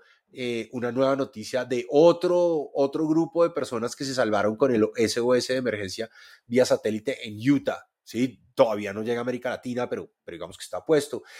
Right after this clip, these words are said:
Si usted va en un carro y se estrella, el dispositivo, eh, lo tiene,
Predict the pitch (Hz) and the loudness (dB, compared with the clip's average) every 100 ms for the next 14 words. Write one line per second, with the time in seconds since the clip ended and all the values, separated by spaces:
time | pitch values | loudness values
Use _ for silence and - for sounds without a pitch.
0 | - - 160 156 147 170 165 175 165 156 | -10 -6 2 4 4 2 4 4 4 4
1 | 175 165 135 - - 156 151 151 147 143 | 2 0 -4 -6 2 4 4 2 0 0
2 | 139 117 - 110 98 - 104 104 113 _ | -4 -6 -8 -12 -12 -8 -4 -4 -6 _
3 | _ _ - 117 107 101 90 _ - 120 | _ _ -16 -12 -10 -10 -14 _ -2 0
4 | 110 156 147 135 131 | 2 4 6 4 0